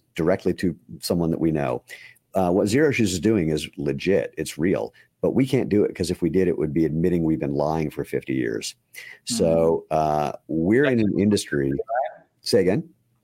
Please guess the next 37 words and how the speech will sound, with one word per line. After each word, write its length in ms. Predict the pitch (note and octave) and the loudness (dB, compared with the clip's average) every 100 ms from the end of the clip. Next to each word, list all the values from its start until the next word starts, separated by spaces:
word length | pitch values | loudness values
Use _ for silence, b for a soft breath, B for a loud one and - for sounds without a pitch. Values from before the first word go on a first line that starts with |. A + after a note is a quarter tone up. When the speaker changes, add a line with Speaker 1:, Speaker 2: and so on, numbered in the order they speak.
| - | -8
Speaker 2:
That's 260 | A#2+ B2+ B2+ | -4 -4 -2
an 80 | A#2+ | -2
opportunity. 680 | A#2 A2+ - A#2+ F#2+ - | -2 -4 -2 -4 -4 -8
Sounds 320 | F#2+ A#2 A2 | -6 -4 -2
like 220 | G#2+ G#2 G#2 | -2 -2 -4
an 80 | |
opportunity. 520 | G#2+ - - - G2+ G#2+ | -8 -8 -12 -12 -2 -2
Speaker 1:
It, 120 | - - C3+ | -2 -2 4
it 60 | C#3 | 6
is, 220 | F#3+ - - | 4 2 -6
it 340 | - C#3 C#3 | -2 0 2
is 220 | F3 A#3 | 4 4
an 80 | G#3 | 4
opportunity, 720 | G3 E3+ C3+ D#3+ D#3+ G#2+ G2 - | 4 2 0 2 2 4 2 -2
except 540 | - - F3 E3 - | -6 -4 -2 -4 -2
normally 580 | G#2 G#2+ D#3 B3 F3 A#2+ | 0 2 4 4 4 4
when 200 | A2 A2 | 4 4
you're 200 | A2 G#2 | 2 2
disrupting 680 | G2 F#2+ - G2 - G2+ F2+ | 0 -4 0 -2 0 -2 0
that 220 | E2 - | 0 0
way, 340 | C#2+ D2 D2 - b b b - | 0 2 0 -4 b b b -4
you're 180 | G2+ C3+ | 0 0
just 140 | C3+ | 0
coming 240 | - D3+ | -2 2
in 140 | C3+ A#2+ | 2 2
with 120 | G2 | 2
basically 440 | A#2+ C#3 C3 A2 | 2 2 0 2
a 40 | F#2 | 2
version 460 | D2+ E2+ G2 A2 | 0 0 2 2
of 80 | A2 | 0
the 80 | G#2+ | 0
same 300 | - A2+ A2+ | 0 0 0
story, 520 | - A2+ A2+ A#2 A#2+ | 0 0 0 2 0
just 220 | A#2 F2+ - | -2 -4 0
a, 180 | E2 | 0
you 100 | - | 0
know, 140 | E2+ | -2